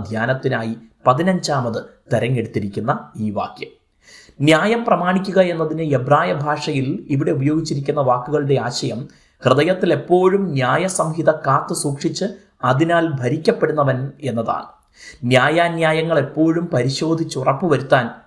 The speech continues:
മറ്റുള്ളവർക്ക് കഴിയുകയില്ലല്ലോ. ഏത് ചെറിയ കാര്യത്തിലും ന്യായബോധത്തോടെ ജീവിക്കുന്നവരാവുക. ചോദ്യം ചെയ്യാൻ ആരുമില്ലെങ്കിലും ന്യായം മാത്രം ചിന്തിക്കുകയും പ്രവർത്തിക്കുകയും ചെയ്യുക. ഇസ്രായേൽ ജനതയെ സംബന്ധിച്ച്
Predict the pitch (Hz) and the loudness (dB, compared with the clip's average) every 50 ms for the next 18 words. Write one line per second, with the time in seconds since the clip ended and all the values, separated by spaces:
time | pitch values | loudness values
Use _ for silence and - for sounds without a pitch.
0 | _ - 113 113 - - 165 165 160 160 156 151 - 180 - - 139 135 147 147 | _ -6 -6 -6 -2 0 0 2 2 2 0 -2 -6 -4 -2 0 0 0 0 0
1 | 156 151 156 151 147 151 175 196 185 143 - - _ _ _ _ _ - - - | 0 0 2 0 0 0 -2 -4 -4 -6 -8 -12 _ _ _ _ _ -20 -20 -16
2 | _ - 127 139 165 180 185 196 196 196 - 151 151 165 185 202 196 190 175 170 | _ 2 4 4 4 4 2 0 -4 -2 0 0 2 2 2 2 4 2 2 0
3 | 170 180 - 180 165 175 175 165 147 135 123 127 156 170 175 156 165 170 170 185 | -2 -4 -4 -4 -4 -2 -2 -2 0 2 2 2 2 2 0 2 0 0 0 -2
4 | 180 - 170 170 175 180 180 156 147 151 156 160 - - 143 147 139 143 139 123 | -4 -2 0 0 0 0 0 -2 -2 -2 -2 -2 -2 -2 -2 0 0 2 2 0
5 | 127 123 120 117 - - - _ _ _ _ _ _ - - 123 120 135 143 147 | 0 0 -2 -4 -4 -6 -16 _ _ _ _ _ _ -6 -2 0 0 2 2 2
6 | 160 160 151 160 151 151 151 147 139 131 139 147 165 156 131 110 120 135 156 170 | 0 0 0 0 2 2 2 2 2 0 0 0 0 0 -2 -2 0 0 0 0
7 | 170 170 156 - - - - - 131 120 117 117 123 135 143 147 147 139 131 131 | 0 0 -2 -2 -4 -8 -12 -8 -4 -2 0 2 2 2 2 0 0 0 0 0
8 | 143 156 - - 175 175 165 - - 143 139 147 151 147 151 143 143 143 139 131 | 0 0 0 0 0 0 0 -2 -4 -4 -4 -4 -4 -4 -2 -2 -2 -2 -2 -2
9 | 131 131 123 127 131 135 - 147 135 127 123 120 120 131 135 - 139 127 123 104 | -2 -2 -2 -2 -2 -4 -6 -8 -6 -4 -4 -4 -4 -4 -4 -4 -4 -4 -4 -6
10 | - - - - _ _ _ - - - - - 123 127 - - 165 170 180 185 | -8 -10 -12 -16 _ _ _ -20 -20 -16 -8 -4 -4 -2 0 2 2 2 2 2
11 | 180 170 170 160 156 156 160 156 151 151 139 120 120 131 131 131 - - - 123 | 0 0 0 0 0 2 2 2 0 0 0 0 0 0 0 0 -2 -4 -6 -6